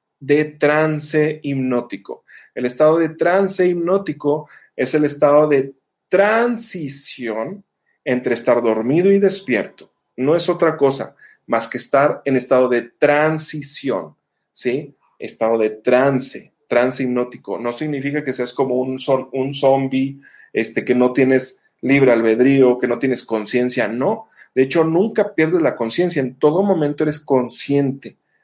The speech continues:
de todo lo que pasa a tu alrededor, pero estás en un, en un, en un estado de superconcentración hacia el interior. Entonces,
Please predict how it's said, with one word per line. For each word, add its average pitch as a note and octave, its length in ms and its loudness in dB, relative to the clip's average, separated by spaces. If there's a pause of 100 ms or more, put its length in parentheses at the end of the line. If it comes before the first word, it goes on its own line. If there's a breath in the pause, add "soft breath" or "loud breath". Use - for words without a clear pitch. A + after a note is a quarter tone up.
(120)
de B2 140 2
todo B2+ 380 2
lo D#3+ 140 2
que A#2+ 120 -4
pasa A#2+ 300 -4
a B2+ 60 -8
tu B2+ 80 -4
alrededor, B2+ 680 2 (360)
pero G#3 280 6
estás F3+ 300 0
en F3 100 -2
un, E3+ 160 -4
en C#3+ 300 -6
un, D#3 280 -8
en C3+ 280 -4
un D#3 240 -4
estado F3 560 0
de C#3 120 2
superconcentración G3 1600 0
hacia D3+ 200 -6
el G#2+ 100 -8
interior. - 380 -14 (760 loud breath)
Entonces, D3 640 2